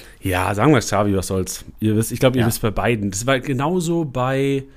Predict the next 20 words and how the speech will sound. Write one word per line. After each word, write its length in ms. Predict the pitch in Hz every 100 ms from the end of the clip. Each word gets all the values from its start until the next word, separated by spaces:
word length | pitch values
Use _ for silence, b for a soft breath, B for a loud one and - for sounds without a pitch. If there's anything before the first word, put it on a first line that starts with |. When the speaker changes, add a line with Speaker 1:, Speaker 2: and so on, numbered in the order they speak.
| b b b b b b
Speaker 1:
Alter, 500 | - 110 110 110 101
irgendein 300 | 160 175 147
Name 420 | 127 127 135 127 123
ist, 420 | 123 127 - 117
war 500 | 120 120 120 120 120
hier 440 | 113 123 120 120
letztes 480 | 117 123 - 110 -
Jahr 320 | 120 113 107
auch, 500 | - 113 110 101 - - -
wo 200 | 104 113
wir 140 | 110 -
immer 180 | 131 120
den 180 | 117
Vornamen 540 | 110 123 123 117 110 110
gesagt 380 | 104 107 - -
haben, 240 | 107 104
aber 180 | 98 107
der 140 | 107
war 180 | 104 101
eigentlich 640 | 101 117 113 113 - -